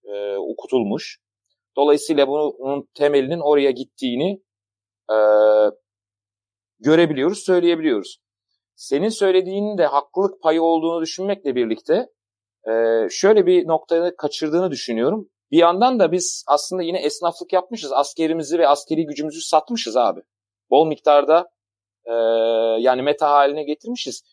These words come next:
Niye gittik biz Kore Savaşı'na? Onu söyleyelim. Yani şimdi bazı şeyleri, bunlar artık gizli saklı şeyler değil vesaire şeyler değil yani. Türkiye hem nato'nun hem de Amerika'nın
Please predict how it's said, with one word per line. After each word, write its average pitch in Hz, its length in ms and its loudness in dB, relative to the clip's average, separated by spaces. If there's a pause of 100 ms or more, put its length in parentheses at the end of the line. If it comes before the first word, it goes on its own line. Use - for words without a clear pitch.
(160)
Niye 156 160 0
gittik 214 340 -4
biz - 100 -14
Kore 147 220 2
Savaşı'na? 143 500 0 (1800)
Onu 104 200 -6
söyleyelim. 165 460 4
Yani 143 260 4
şimdi 143 220 -4
bazı 147 240 4
şeyleri, 151 340 0
bunlar 151 240 0
artık 151 300 0 (380)
gizli 151 280 -4
saklı 160 300 0
şeyler 160 400 2
değil 160 140 0
vesaire 147 360 2
şeyler 175 420 2
değil 226 160 0
yani. 117 300 4
Türkiye 156 480 -2
hem 180 280 0
nato'nun 185 540 0 (560)
hem 170 220 2
de 151 60 4
Amerika'nın 170 760 2